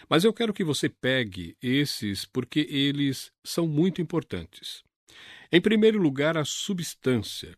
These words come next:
Qual é a substância aqui? É pão. Vê lá no versículo onze, pão.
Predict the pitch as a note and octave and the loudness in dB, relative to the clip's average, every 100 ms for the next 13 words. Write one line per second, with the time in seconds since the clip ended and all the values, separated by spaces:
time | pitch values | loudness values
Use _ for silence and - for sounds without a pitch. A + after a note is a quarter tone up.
0 | _ E3 D3+ F#3 F3+ C#3 D#3+ C#3 - - | _ -2 0 0 -2 -2 -4 -6 -6 -2
1 | A2+ - A2 - - D#2 - _ - D#3 | -2 -2 -6 -8 -12 -14 -16 _ -6 -2
2 | - B2+ G#2 _ _ _ _ _ _ _ | 2 2 2 _ _ _ _ _ _ _
3 | - A#2 E3+ C3+ C3+ C3+ G2+ F2 G2 F#2+ | -4 2 4 4 2 0 -2 -2 -4 -4
4 | - G#2 F#2+ D3+ A#2 F#2 - _ _ E3 | -4 -4 0 0 0 -4 -14 _ _ 2
5 | C3+ | 2